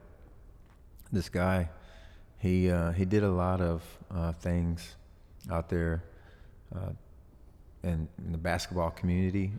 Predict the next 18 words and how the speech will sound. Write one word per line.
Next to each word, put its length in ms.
as 120
far 260
as 160
m-, 100
everything 400
I 60
said, 280
these 140
lessons, 600
I 100
imagine 420
he, 280
he 140
used 280
them 140
in 80
a 60
more, 320